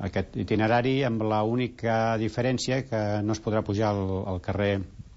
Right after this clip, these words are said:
Enric Serra, per tant, la pujada serà pel carrer Joan Massaneda, al costat davant de l'Ajuntament. Per tant, aquest serà l'únic canvi, però la recuperació de, d'un itinerari que entenem és la majoria de, de,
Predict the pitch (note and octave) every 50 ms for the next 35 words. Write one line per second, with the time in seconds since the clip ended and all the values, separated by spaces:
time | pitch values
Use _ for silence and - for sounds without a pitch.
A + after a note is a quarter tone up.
0 | - - - - - - - - - - - - - - - - - - - A#2
1 | G#2 A2+ G#2+ - - C3+ B2+ A#2 B2+ B2+ - B2+ G#2 - A2+ A2 A2 A2+ A2 -
2 | A2+ G#2 G#2+ G#2+ A2 G#2+ - G#2 G2+ G#2 G#2+ - G#2+ G2 F#2+ F#2+ - F#2 G2 G2
3 | F#2 G2 G2 G2 F#2+ - G#2 G2+ G#2 A2 A2 A2 G#2 F#2+ F#2 F#2 F2 E2+ - -
4 | F2 - F2+ F#2+ F#2 F2+ F#2 F#2 F2 F2 F2 E2 D#2 - F2 E2 D#2+ D#2 D2+ D#2
5 | D2+ - F2+ F#2 G2 G2+ G#2 - - - - - - - - - - F2+ F2+ -
6 | - G2+ G2 F#2+ F#2 F#2 F2+ F#2 F#2 F#2 G2 F#2 - B2 B2 A#2+ A#2 C3 C3+ C#3
7 | C#3+ E3 E3+ - - - - - - B2+ A2 A2 A#2 A#2 G#2+ G#2+ G2+ F#2+ F2+ A2
8 | G#2 G2 - A2+ A2 G#2+ G#2+ G#2+ G#2 G#2 G#2 G#2 G#2 G2+ G#2 G2+ G2 - - -
9 | - - - - - A2 G#2+ A2 G#2 G#2+ G2 G#2+ A2+ A2+ A2+ G#2 G2+ G2+ F#2+ F#2+
10 | F#2+ F#2+ F#2+ F#2 - G#2 G#2 G#2+ G2+ G2+ F#2+ G2 - G#2 G2 G2+ G2+ G2 G2 G2
11 | G2+ G2 G2 G2 G2 G2 G2 G2 F#2+ F#2+ F#2+ F#2 - - - - - - - -
12 | - - - - - F#2 G2+ F#2+